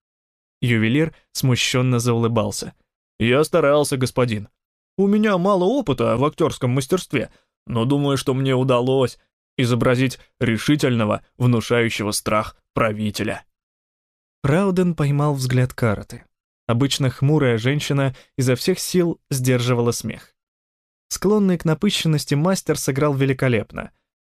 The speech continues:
Он не был ни решительным, ни грозным.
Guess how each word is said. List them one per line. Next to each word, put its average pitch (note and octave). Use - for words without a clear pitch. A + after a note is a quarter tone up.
Он A#3
не E3+
был A2+
ни D#3+
решительным, C#3+
ни C3+
грозным. G#2